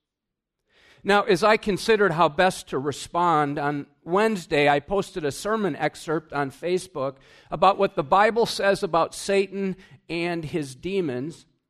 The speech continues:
And then on Thursday morning, I was led to type out a prayer, uh, that I was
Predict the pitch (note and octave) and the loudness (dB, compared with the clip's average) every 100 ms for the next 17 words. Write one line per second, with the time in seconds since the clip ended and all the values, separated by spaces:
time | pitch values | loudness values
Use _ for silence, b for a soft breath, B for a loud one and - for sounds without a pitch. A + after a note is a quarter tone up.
0 | _ B B G3+ G#3 B3 B3+ A3 - - | _ B B -4 0 2 4 2 -2 0
1 | D#4 E4+ C4 - F#3 E3+ - E3+ E3+ F3+ | 4 4 0 0 2 2 -2 -4 -2 2
2 | G3+ G#3 F#3+ G3 G#3 G3 G3+ F3 F#3 - | 0 0 0 0 0 2 2 2 -6 -4
3 | G3+ G3+ G#3 G#3 G3+ E3+ - - A3 A3 | -2 0 2 0 0 -6 -10 -12 -8 -2
4 | G#3 B2+ C#3 F3 - b b b - D3+ | 0 2 0 -2 -8 b b b -8 -6
5 | E3+ F3 F3 - E3+ F3 E3+ E3 | 0 2 2 -2 -2 -2 0 -4